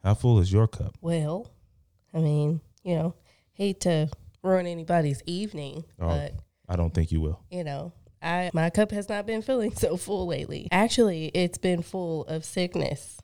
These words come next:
Speaker 2: <laughs> 'cause that's how I've been feeling this week. This was Thanksgiving week. Y'all know teachers get the week off with the students.
Speaker 1: Mm-hmm.
Speaker 2: And literally, I hit the ground running.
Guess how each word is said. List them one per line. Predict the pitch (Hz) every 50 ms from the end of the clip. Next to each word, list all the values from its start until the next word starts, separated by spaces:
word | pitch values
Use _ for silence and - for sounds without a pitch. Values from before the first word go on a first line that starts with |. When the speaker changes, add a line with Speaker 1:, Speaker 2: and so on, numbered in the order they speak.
| _ _ _ -
Speaker 2:
<laughs> | - - - - 202 180
'cause | - 214 196 151
that's | 175 170 156 - -
how | - 196 180 -
I've | - 175 185 202 240 254 233
been | 226 190 180
feeling | 214 - 196 185 170 160 156 160 165
this | 160 156 160 -
week. | 165 151 147 139 160 208 - - - - - - _ _ _ _ _ _ _ -
This | 165 170 190 180 - - - -
was | 165 170 165 160
Thanksgiving | - - 160 165 - - 190 202 202 220 226
week. | 226 226 254 277 - _
Y'all | - 170 160 165
know | 160 175 185
teachers | 180 - 190 190 - 185 190 190 190 196 - -
get | - - 175 180 185 185 - _ _ _ _ _ _
the | - 170 170
week | 170 190 202 - -
off | - 175 180 202 -
with | 202 190 190
the | 196
students. | - - 220 220 220 208 220 262 311 - 92
Speaker 1:
Mm-hmm. | 92 95 95 95 92 82 110 113 113 101 87 80 - _ _ _ _ _ _ _ _ _ _ _ _ _ _
Speaker 2:
And | - 156 180 175 175 170 170 165 165 165 165 165 165
literally, | 170 190 220 226 220 214 202 180 175 170 160
I | - 170 175 185
hit | 180 196 196 190 190
the | 196
ground | 185 165 180 180 175 170 170 170
running. | 170 165 156 143 - - 196